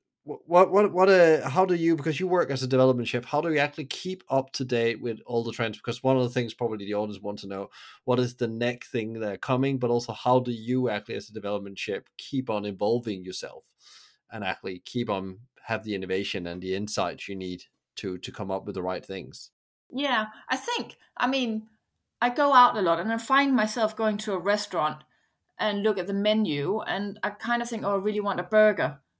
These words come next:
Speaker 2: But then I think I should really look at this other dish instead because I'm quite intrigued about an ingredient or of s-, the sound of the dish. So quite often when I go out to a restaurant, I end up eating not the dish I necessarily re-, really want to eat, but the dish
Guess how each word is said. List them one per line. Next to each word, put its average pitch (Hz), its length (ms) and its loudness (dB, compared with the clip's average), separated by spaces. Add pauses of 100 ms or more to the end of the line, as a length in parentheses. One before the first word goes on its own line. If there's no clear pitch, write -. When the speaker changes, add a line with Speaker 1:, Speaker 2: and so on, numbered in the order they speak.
(120)
Speaker 2:
But 202 120 -4
then 220 140 0
I 202 60 -2
think 202 240 -6
I 208 40 2
should 202 260 -4
really 208 200 2
look 190 160 0
at 175 80 -4
this 180 200 -4
other 196 220 2
dish 180 260 -4
instead 175 360 -2
because 175 240 -8
I'm 180 120 -10
quite 196 260 0
intrigued 180 640 0 (100)
about 180 440 4
an 185 80 -6
ingredient 165 720 -2
or - 200 0
of 175 100 -6
s-, - 200 -10 (120)
the 196 80 -4
sound 208 460 4
of 143 100 -2
the 147 80 -4
dish. 143 300 -4
So 170 180 -2
quite 339 240 2
often 359 220 0
when 226 100 0
I - 60 0
go 196 240 2
out 202 220 4
to 202 100 -4
a 175 40 -2
restaurant, 190 360 0
I 156 60 0
end 214 180 2
up 196 160 0
eating 202 440 0 (300)
not 226 240 4
the 220 80 -2
dish 208 320 4
I 202 80 2
necessarily 196 480 2
re-, 190 300 4
really 190 260 6
want 196 340 4
to - 140 -4
eat, 220 360 -2 (640)
but 202 260 6
the 202 80 -2
dish 202 260 0